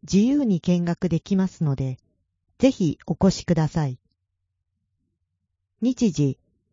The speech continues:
三月一日日曜日から三十一日火曜日。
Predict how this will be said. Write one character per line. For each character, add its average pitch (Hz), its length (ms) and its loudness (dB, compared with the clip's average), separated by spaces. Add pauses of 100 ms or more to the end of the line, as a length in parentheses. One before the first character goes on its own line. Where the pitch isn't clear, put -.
(200)
三 294 320 -2
月 185 240 0
一 185 340 0
日 - 520 0
日 185 320 2
曜 277 180 4
日 175 120 0
か 147 160 -4
ら 131 120 -6
三 233 300 0
十 147 180 0
一 135 260 -4
日 185 540 -2
火 - 160 0
曜 226 240 4
日。 131 180 -4